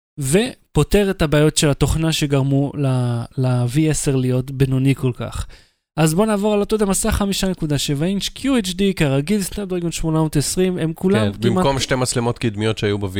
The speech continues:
Speaker 2: עשר,
Speaker 1: כן,
Speaker 2: עכשיו
Speaker 1: הם
Speaker 2: יש
Speaker 1: עשו טריק מלוכלך פה, אתה מבין? מאחורה יש לך שתי מצלמות,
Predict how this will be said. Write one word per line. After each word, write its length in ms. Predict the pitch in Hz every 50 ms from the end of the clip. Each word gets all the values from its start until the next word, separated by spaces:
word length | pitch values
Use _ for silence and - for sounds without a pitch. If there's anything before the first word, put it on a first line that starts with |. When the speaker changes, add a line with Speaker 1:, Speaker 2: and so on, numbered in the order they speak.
| 104 113
Speaker 2:
עשר, 200 | 135 - - 180 175 165
Speaker 1:
כן, 60 | 147 117
Speaker 2:
עכשיו 200 | - 202 190 165
Speaker 1:
הם 100 | 160 147
Speaker 2:
יש 60 | -
Speaker 1:
עשו 120 | - 180 170
טריק 340 | - - 160 175 170 -
מלוכלך 560 | 165 156 151 143 - - 151 165 156 123 - -
פה, 80 | - -
אתה 160 | - - 135
מבין? 180 | 131 139 143 143
מאחורה 460 | 143 135 - - - 220 240 240 208
יש 80 | 185 -
לך 120 | - 180
שתי 160 | - - 185
מצלמות, 600 | 175 170 156 - 165 151 151 160 175 - - -